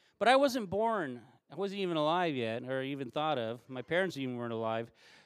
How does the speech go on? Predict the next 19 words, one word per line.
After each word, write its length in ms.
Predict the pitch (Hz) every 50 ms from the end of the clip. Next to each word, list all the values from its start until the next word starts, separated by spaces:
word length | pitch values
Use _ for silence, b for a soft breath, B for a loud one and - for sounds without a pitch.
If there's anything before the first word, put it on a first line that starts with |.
| b b
uh, 200 | 139 131 131 131
the 100 | 127 135
bombing 420 | 123 143 143 147 143 139 131 127
of 240 | 120 120 113 107 - _ -
Pearl 220 | - 139 135 127
Harbor, 360 | 117 143 156 156 147 123 120
or 180 | 113 117 120 123
even 220 | 123 120 127 127
during 240 | 113 131 131 127 120
World 180 | 120 123 123 120
War 140 | 120 117
Two. 380 | 110 - - 202 180 117 95 - - _ _ _ _ _ _ _ _ _ _ _ _ _ _ _ _ b b b b b b b b b b b
And 120 | b 156 170
I 60 | 185
believe 360 | 180 185 208 226 269 320 240
that 120 | 202 185 175
I 100 | 170 160
have 500 | 165 175 170 165 151 143 135 131 127 - - -
a, 500 | 147 147 143 135 127 123 117 110 104